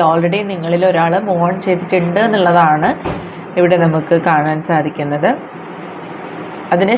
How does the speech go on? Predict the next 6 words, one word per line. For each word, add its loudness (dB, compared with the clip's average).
ശക്തമായിട്ടുള്ള 0
തടസ്സങ്ങൾ 0
വന്ന്, 0
അതായത് 2
ഒരുപാട് 4
നാളുകളായിട്ടും 0